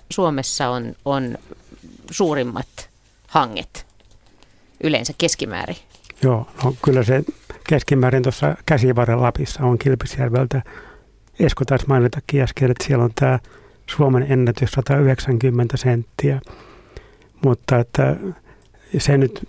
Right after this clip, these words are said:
Speaker 2: pois lukien, niin ehkä tuossa Kuusamon alueella on suurimmat lumimäärät sitten, että yleensä se, mennään pohjoiseen, niin sademäärät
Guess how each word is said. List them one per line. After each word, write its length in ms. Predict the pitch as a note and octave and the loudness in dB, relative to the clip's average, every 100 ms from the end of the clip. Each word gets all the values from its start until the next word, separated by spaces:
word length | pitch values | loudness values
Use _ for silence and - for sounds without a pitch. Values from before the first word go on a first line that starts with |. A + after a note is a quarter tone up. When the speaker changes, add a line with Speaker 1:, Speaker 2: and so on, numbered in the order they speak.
| - | -2
Speaker 2:
pois 240 | C3+ B2+ | 0 2
lukien, 420 | D3 A#2+ C3+ B2+ C3 | 0 2 2 4 4
niin 120 | C#3 | 2
ehkä 180 | - D3 | 0 -4
tuossa 240 | C3+ D#3+ | -2 -2
Kuusamon 480 | - D#3 B2+ A#2+ A2+ | 2 2 4 2 2
alueella 480 | A#2 B2 B2 B2 B2 | 2 2 2 2 2
on 220 | B2 B2+ | 0 0
suurimmat 460 | B2+ C3 B2+ A#2 - | 2 2 2 0 0
lumimäärät 520 | B2+ B2 A#2+ A#2+ B2+ | 2 4 2 0 -2
sitten, 420 | - - - C3 | -8 -16 -4 -2
että 240 | B2 - C#3 - - - - - | -2 -2 -2 -4 -20 -20 -20 -2
yleensä 380 | - C3 C3 A#2+ | 2 4 4 2
se, 180 | A#2 A#2+ - - - - | 2 0 -4 -20 -20 0
mennään 260 | C3+ B2+ A#2+ | 2 4 2
pohjoiseen, 680 | E3 D#3 B2 B2 B2+ A#2 A#2+ | 2 4 4 2 2 2 2
niin 80 | |
sademäärät 600 | A#2+ C#3 B2 A2+ A2 A#2+ | 2 2 2 2 0 -2